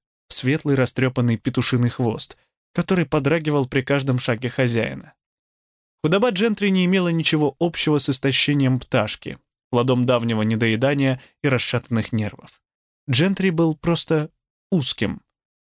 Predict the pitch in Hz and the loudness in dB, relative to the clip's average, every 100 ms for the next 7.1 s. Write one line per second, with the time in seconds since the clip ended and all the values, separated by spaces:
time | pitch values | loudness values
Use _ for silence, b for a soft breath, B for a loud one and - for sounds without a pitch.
0 | _ - 131 156 147 131 127 151 127 120 | _ 0 0 2 0 0 0 0 2 2
1 | 110 104 135 135 151 143 135 b b - | 2 2 0 0 0 2 0 b b -2
2 | 185 170 143 131 127 123 107 101 - - | 0 2 2 2 2 0 0 -2 -6 -16
3 | _ _ _ _ _ _ - 120 131 208 | _ _ _ _ _ _ -4 0 2 2
4 | 214 - 185 175 - 139 110 - - _ | 0 0 0 -2 -2 0 0 0 -6 _
5 | _ _ _ _ - 123 117 127 151 143 | _ _ _ _ -4 -2 0 2 2 2
6 | - 135 - 135 120 110 107 147 135 127 | 0 0 0 0 0 -2 0 -2 0 -2